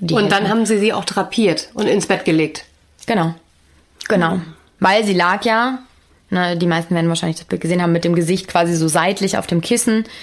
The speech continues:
Speaker 1: aber auf dem Bauch mehr oder weniger. Und da sagten auch Ermittler danach, es sah so ganz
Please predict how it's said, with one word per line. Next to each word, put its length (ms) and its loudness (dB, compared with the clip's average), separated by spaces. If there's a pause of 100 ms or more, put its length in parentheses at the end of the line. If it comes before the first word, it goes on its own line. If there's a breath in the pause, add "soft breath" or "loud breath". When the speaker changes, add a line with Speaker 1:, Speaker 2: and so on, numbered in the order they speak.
(120)
Speaker 1:
aber 240 2
auf 80 -4
dem 120 2
Bauch 280 2
mehr 160 4
oder 140 0
weniger. 580 0
Und 300 0 (440 loud breath)
da 240 2
sagten 340 -2
auch 140 -2
Ermittler 340 0
danach, 280 0
es 80 -4
sah 180 0
so 80 -2
ganz 260 0